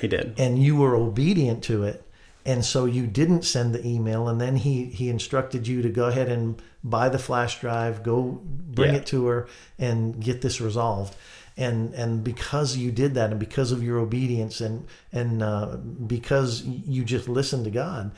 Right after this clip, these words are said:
Speaker 2: uh, the outcome was a, a positive one, and the relationship was saved, and you looked like a peculiar person.
Speaker 1: Exactly.
Speaker 2: Uh, and it was a great witness.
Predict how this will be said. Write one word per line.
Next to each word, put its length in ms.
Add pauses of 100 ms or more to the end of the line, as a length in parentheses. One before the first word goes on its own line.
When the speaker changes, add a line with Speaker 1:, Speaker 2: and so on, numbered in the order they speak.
(360)
Speaker 2:
uh, 300
the 200
outcome 500
was 400
a, 160 (140)
a 80
positive 540
one, 400 (360)
and 240
the 160
relationship 720
was 220
saved, 540 (440)
and 540
you 140
looked 240
like 180
a 60
peculiar 500
person. 640
Speaker 1:
Exactly. 580
Speaker 2:
Uh, 40
and 160
it 40
was 120
a 40
great 300
witness. 480